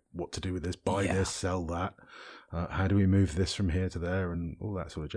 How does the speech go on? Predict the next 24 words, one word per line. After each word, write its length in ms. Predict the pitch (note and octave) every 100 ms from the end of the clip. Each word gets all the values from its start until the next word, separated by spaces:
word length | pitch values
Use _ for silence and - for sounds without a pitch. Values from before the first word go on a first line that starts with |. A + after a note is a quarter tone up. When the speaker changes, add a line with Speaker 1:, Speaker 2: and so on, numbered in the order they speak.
| A2
Speaker 1:
jazz? 120 | -
Speaker 2:
Does 200 | C#3+ C3
it 60 |
spark 400 | - - C3 D3+
joy? 340 | - A#2 A2 A#2+ - _ _ _ _
Speaker 1:
<laughs> 260 | - - F#3 - D#3+ - - -
Exactly. 540 | B2+ - - G2 -
Well, 140 | F#2 G2+
at 60 |
the 80 | -
mo-, 100 | - - G#3+ A3+ F3
at 100 | A2
the 60 | G#2
moment, 400 | C3 C#3 G#2 E2
I 100 | F#2+
think 240 | G#2 -
Claire 440 | - A#2+ B2 A2
is 140 | G2+ F2+
looking 260 | A#2 G#2+ A2+
around 220 | A2+ G#2+
at 100 | A#2
all 280 | C3 B2+ B2
of 140 | A2+
the 120 | F2+